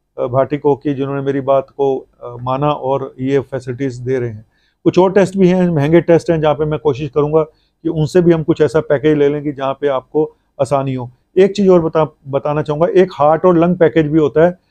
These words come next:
जिसमें हार्ट की ब्लॉकेज के साथ सीटी स्कैन भी कर लिया जाता है, almost सेम रेट का ही होता है, कोई ज़्यादा फ़र्क नहीं है। तो वो भी अगर आप, जिनको लंग्स का सीटी स्कैन भी कराना है, हार्ट का दोनों का एक साथ देखना है, ब्लॉकेज भी देखनी है, सीटी स्कैन भी कराना है हार्ट उसका, अ, छाती का,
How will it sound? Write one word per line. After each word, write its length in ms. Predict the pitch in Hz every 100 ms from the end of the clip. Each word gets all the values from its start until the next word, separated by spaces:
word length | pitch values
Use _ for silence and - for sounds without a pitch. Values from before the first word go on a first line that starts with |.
| _ 156
जिसमें 240 | - 175
हार्ट 320 | 135 147 151
की 180 | - 180
ब्लॉकेज 340 | 156 147 160
के 80 | 156
साथ 240 | 147 170 170
सीटी 300 | 160 151 180
स्कैन 260 | 175 156
भी 100 | 156
कर 140 | 156 139
लिया 160 | 135
जाता 260 | 123 123 127
है, 120 | 120 _ _ _ _ -
almost 240 | 180 190 196
सेम 260 | 180 175
रेट 200 | 170 165
का 100 | -
ही 60 | 151
होता 180 | 131 113
है, 60 |
कोई 160 | 110 143
ज़्यादा 220 | 147 156
फ़र्क 220 | 156 147
नहीं 200 | 135 131
है। 160 | 120 104 _
तो 60 | 143
वो 180 | 143 170
भी 100 | 185
अगर 200 | 175 170
आप, 180 | 160 - _ _
जिनको 360 | 156 156 165 -
लंग्स 340 | 135 139 175 175
का 120 | 175
सीटी 300 | 175 160 175
स्कैन 240 | 180 170
भी 80 | 165
कराना 300 | 160 151 156
है, 60 | 143
हार्ट 200 | 143 143
का 100 | 156
दोनों 240 | 151 160
का 100 | 170
एक 80 | 151
साथ 140 | 156
देखना 240 | 151 143 151
है, 60 |
ब्लॉकेज 300 | 143 143 160
भी 80 | 165
देखनी 260 | 151 127 151
है, 160 | 151 - _ _ _
सीटी 260 | 165 160
स्कैन 260 | 180 180 165
भी 80 | 160
कराना 320 | 156 147 151
है 60 | 131
हार्ट 200 | 143 139 -
उसका, 220 | 131 151 143
अ, 520 | 139 - 127 127 123
छाती 300 | 143 139 160
का, 200 | 156